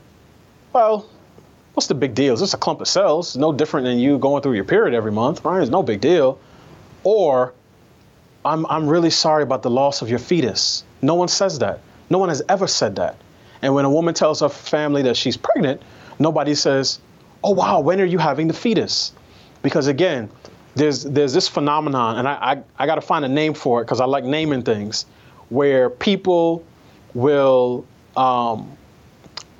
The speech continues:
turn on and off their ability to articulate an obvious truth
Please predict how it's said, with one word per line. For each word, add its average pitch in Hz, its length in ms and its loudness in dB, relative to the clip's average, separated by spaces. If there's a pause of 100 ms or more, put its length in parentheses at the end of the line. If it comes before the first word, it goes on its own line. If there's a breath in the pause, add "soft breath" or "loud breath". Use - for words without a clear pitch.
(100)
turn 180 460 0
on 185 260 2
and 165 120 0
off 131 480 -2 (100)
their 156 260 2
ability 135 800 0 (500)
to 135 300 2
articulate 143 880 0 (180)
an 131 140 0
obvious 143 480 0
truth 127 400 0